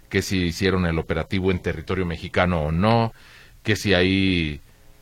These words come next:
eh, pues, hubo traiciones dentro de quienes participan en, en,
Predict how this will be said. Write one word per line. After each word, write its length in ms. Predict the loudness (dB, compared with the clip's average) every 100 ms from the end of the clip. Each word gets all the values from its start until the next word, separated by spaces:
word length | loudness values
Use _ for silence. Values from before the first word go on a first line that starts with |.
| -16
eh, 120 | -16 -10
pues, 180 | -8 -4
hubo 200 | -2 -2
traiciones 680 | -2 -4 -2 0 0 0 0
dentro 340 | -2 -2 -2
de 140 | -2 -4
quienes 320 | -4 -4 -4
participan 640 | -6 -6 -8 -6 -4 -2
en, 300 | -2 -4 -8 -8
en, 580 | -8 -6 -6 -8 -10